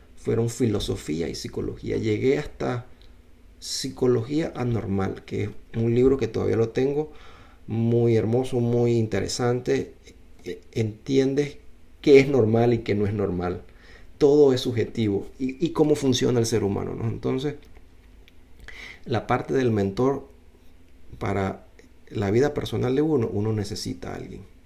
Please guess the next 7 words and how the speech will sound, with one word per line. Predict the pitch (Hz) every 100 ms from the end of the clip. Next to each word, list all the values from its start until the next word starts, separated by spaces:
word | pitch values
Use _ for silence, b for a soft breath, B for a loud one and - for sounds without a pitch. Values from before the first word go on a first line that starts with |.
| B B B B B
Uno | 160
no | 151 147
necesita, | 165 - - - 135 131 95 -
no | 110
cometan | 127 123 123 123 120
este | 120 110
error | 104 98 101